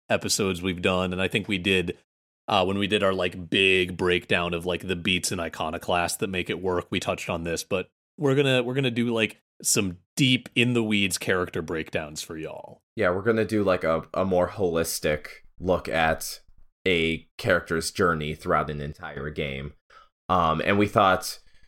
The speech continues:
Speaker 2: to kind of prepare people for that, we would kind of, also to, like, kind of get us back in that language, because it's been quite a few years, uh, since we had to do this,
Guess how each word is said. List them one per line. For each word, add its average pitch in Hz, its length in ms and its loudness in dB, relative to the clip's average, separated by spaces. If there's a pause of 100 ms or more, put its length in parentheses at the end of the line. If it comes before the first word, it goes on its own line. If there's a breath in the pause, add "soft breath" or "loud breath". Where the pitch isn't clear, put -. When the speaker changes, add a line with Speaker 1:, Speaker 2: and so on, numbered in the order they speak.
(300)
Speaker 2:
to 113 340 2
kind 127 260 2
of 101 120 0
prepare 156 340 4
people 87 300 -2
for 85 180 -2
that, 78 340 0
we 95 240 2
would 85 380 2
kind 90 340 2
of, 85 400 0 (380)
also 156 300 6
to, - 140 4
like, 113 380 4 (160)
kind 120 220 4
of 98 160 4
get 101 160 6
us 95 160 2
back 90 400 0
in 87 420 0
that 85 240 2
language, 82 640 -2
because 80 540 0
it's 87 160 -2
been 82 480 0 (180)
quite 196 220 4
a 117 60 4
few 95 200 0
years, 80 640 0
uh, 80 240 4
since 82 360 0
we 90 120 2
had 87 220 4
to 92 80 -4
do 85 220 0
this, 80 400 -2